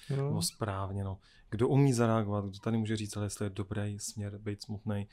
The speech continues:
Speaker 1: Mhm.
Speaker 2: nebo dobrý směr být naštvaný.
Speaker 1: Já si myslím, že je to,
Speaker 2: No,
Speaker 1: že, že
Speaker 2: je to
Speaker 1: dobrá
Speaker 2: jedno,
Speaker 1: kombinace,
Speaker 2: je to
Speaker 1: no.
Speaker 2: jedno. Každý ať si udělá svůj
Speaker 1: Víš.
Speaker 2: směr. No.
Speaker 1: A když máš člověka, který, který ti přibliží ten druhý směr, tak je to prostě, ten balans je absolutně ideální ve, ve všech protikladech.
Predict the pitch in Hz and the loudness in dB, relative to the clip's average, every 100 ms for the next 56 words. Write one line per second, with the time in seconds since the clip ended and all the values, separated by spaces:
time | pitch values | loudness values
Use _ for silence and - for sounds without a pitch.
0 | - 143 147 170 190 104 104 98 107 - | 4 6 8 6 4 0 -2 -2 -4 -4
1 | 110 101 101 104 101 - 101 98 98 - | -8 -6 -6 -6 -6 -8 -6 -6 -6 2
2 | 143 135 170 180 170 175 165 143 139 143 | 4 6 4 6 4 4 2 0 -2 0
3 | 139 127 113 131 135 147 123 131 139 143 | 2 0 0 6 6 6 6 4 4 2
4 | - 113 127 120 117 117 95 - 107 110 | 0 0 2 4 4 2 0 -4 -4 -2
5 | 113 - 113 107 110 110 120 135 127 117 | -2 -2 -4 -2 0 0 2 2 2 0
6 | 113 - - _ - 104 110 - - 143 | 0 -6 -20 _ -10 -8 -8 -4 2 4
7 | - 147 143 147 139 143 - 139 135 - | 6 4 6 6 6 6 4 4 4 6
8 | 139 139 135 135 135 131 135 123 120 123 | 4 4 4 6 6 6 6 6 6 6
9 | - 131 135 147 - _ _ - 127 - | 4 2 2 0 -8 _ _ -2 0 2
10 | 135 131 127 - 131 - 131 139 127 127 | 2 4 2 0 -6 -4 0 4 6 6
11 | 123 131 - 135 127 135 139 139 127 123 | 6 2 4 4 6 6 6 6 4 2
12 | 117 131 - 127 123 135 120 120 | -2 -2 0 0 2 2 2 0